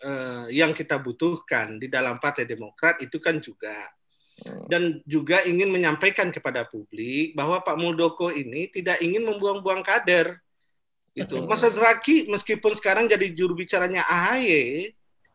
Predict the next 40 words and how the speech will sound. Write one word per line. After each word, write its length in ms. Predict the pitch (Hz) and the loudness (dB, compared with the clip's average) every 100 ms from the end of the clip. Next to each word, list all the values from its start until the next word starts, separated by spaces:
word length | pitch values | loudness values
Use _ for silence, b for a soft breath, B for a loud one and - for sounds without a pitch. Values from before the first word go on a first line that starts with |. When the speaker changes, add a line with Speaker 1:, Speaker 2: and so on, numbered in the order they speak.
| - | -8
Speaker 1:
bisa 240 | 233 262 | 0 2
saja 400 | 247 226 285 370 - _ | 4 2 2 -2 -6 _
kalau 160 | - 226 | 4 6
Mas 240 | 226 214 | 6 4
Azraki 320 | 214 185 208 220 | 2 2 0 0
bersedia, 560 | 196 - 240 381 370 | -4 -2 -2 0 -2
kita 320 | 202 233 214 | -2 0 0
rekrut 400 | 208 202 - 349 | 2 -2 -6 -6
masuk 320 | 214 214 - 302 | -4 -4 -6 -4
ke 160 | 226 | 0
D 160 | 226 185 | 0 0
P 80 | - | 0
P-nya 320 | - 160 165 165 | 0 -2 0 -4
Pak 140 | - | 0
Muldoko. 600 | 220 - - - _ 139 113 | 0 0 -2 -6 _ -10 -4
Speaker 2:
<laughs> 20 | |
Mau 160 | 123 143 | 6 8
nggak 160 | 196 170 | 10 8
Mas 160 | 160 | 8
Herzaki? 560 | 160 147 139 127 104 85 | 8 10 10 8 4 6
Speaker 1:
Karena, 400 | 240 233 220 269 | 6 6 6 4
karena 320 | - 247 302 | 4 4 4
Mas 160 | 349 247 | 4 4
Azraki 480 | 214 220 214 247 | 4 6 6 4
ini 240 | 208 247 170 233 | 6 6 6 6
Speaker 2:
<laughs> 80 | |
Speaker 1:
anak 240 | 240 226 214 | 6 4 4
muda 320 | 208 202 220 226 | 2 4 6 8
ya, 240 | 175 208 202 | 8 4 2
junior 480 | - 202 190 190 175 | -4 0 2 4 2
Speaker 2:
Iya. 80 | - | 2
Speaker 1:
saya 240 | 151 165 214 | 4 4 4
di 80 | 196 | 4
H 100 | 180 156 123 | 6 6 4
M 40 | 120 | -2
I, 200 | - 123 147 196 226 | -14 -2 0 0 0
Speaker 2:
Iya. 180 | - 90 - - | 0 0 -2 -2
Speaker 1:
yang 160 | - 254 254 | 2 2 2
punya 240 | 247 240 | 0 2
potensi. 880 | 240 254 254 254 262 240 208 208 | 2 4 2 0 -2 -2 -2 -4